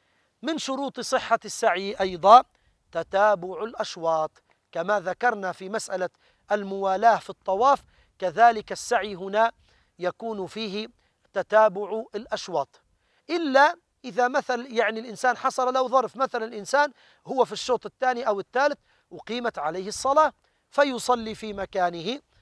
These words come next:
وبعد أن يكمل صلاته يستأنف من حيث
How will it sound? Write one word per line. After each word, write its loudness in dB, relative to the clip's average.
وبعد 0
أن -2
يكمل -6
صلاته -2
يستأنف -4
من -8
حيث -6